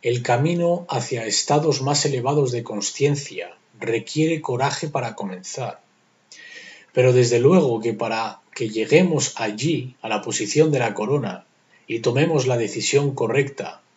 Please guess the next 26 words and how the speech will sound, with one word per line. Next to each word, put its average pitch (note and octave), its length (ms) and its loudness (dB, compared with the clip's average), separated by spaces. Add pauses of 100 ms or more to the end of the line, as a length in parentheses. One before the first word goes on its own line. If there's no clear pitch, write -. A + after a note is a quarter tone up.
va C3+ 120 4
a D3 80 4
requerir C#3 680 0
un F3 200 2
montón G#2 420 -2
de F#2+ 100 -6
coraje. F2+ 440 -10 (960)
Y A#2+ 100 -2
pienso D3+ 400 4
que D3+ 100 4
es D3 120 2
algo D3+ 260 4
que C#3 100 2
la B2 100 2
humanidad A#2+ 540 -2
carece, B2 520 -4 (760)
en, B2 300 -10 (760)
de C3 140 -2
manera C#3 520 0 (1080)
que A#2 100 -2
no C3+ 140 0
podemos C3+ 420 2
ni B2 120 -2
comenzar A2 460 -2
a C3+ 100 -2
comprender. G2+ 680 -8